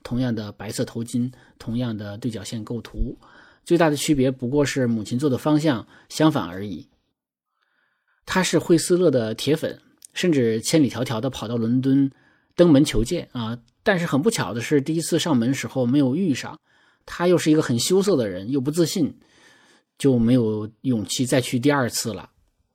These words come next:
这个北欧人呢，好像都有点社交恐惧的基因。然后呢，我们会发现他画中好像还有莫兰迪的影子啊，就是那个著名的莫兰迪色啊，这个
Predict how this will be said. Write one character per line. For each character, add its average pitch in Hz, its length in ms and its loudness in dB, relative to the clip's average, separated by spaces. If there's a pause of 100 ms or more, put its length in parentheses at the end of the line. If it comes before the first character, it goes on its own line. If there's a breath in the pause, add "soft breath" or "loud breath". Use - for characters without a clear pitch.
(180)
这 147 100 0
个 123 240 2
北 110 200 -2
欧 160 180 8
人 110 160 4
呢， 110 100 -4
好 - 160 -8
像 139 180 -2
都 156 180 2
有 143 120 6
点 107 180 -4
社 - 160 0
交 139 240 2
恐 110 320 -6
惧 135 160 0
的 110 160 -2
基 131 280 -4
因。 131 200 4 (1300 soft breath)
然 139 140 0
后 269 140 6
呢， 240 100 8
我 214 80 6
们 123 140 6
会 220 140 6
发 185 160 0
现 185 180 -2
他 170 80 0
画 196 180 0
中 180 160 0
好 - 300 -8
像 143 160 -4
还 151 140 -2
有 151 120 6
莫 156 200 2
兰 151 180 2
迪 113 160 -2
的 175 80 8
影 107 240 2
子 - 80 -14
啊， 107 240 -10
就 127 140 -4
是 120 160 -4
那 120 160 -2
个 113 100 -4
著 143 160 0
名 113 160 2
的 117 140 0
莫 139 120 2
兰 120 220 0
迪 120 160 -2
色 151 220 2 (120)
啊， 113 260 -6
这 120 120 -8
个 104 260 -12